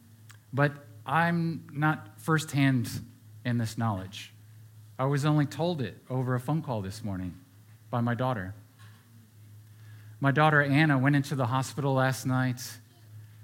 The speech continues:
and gave birth to a little girl named Olivia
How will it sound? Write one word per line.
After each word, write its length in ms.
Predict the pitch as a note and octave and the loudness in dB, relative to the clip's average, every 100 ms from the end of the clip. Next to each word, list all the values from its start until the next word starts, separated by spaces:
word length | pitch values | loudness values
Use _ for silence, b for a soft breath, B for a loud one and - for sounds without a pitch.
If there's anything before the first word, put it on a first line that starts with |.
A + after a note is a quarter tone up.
| - | -6
and 140 | C3+ B2+ | -2 2
gave 300 | C#3 C3+ A#2+ | 4 2 4
birth 520 | C#3+ F3+ F#3 - - | 4 4 2 -6 -14
to 220 | - C3 | -6 -4
a 20 | |
little 280 | A#2 C3+ D3 | -2 -2 -2
girl 500 | B2 G#2 G#2 B2 D#3 - - - - - - - _ - - - A2 | -4 -2 -2 -4 -6 -10 -16 -20 -20 -20 -20 -20 _ -20 -20 -20 -6
named 480 | A#2 A2+ A2+ A2+ A#2 A#2 | -2 0 0 0 -4 -4
Olivia 720 | B2 C3 C#3 C#3 C3+ C3+ | -2 0 0 2 2 0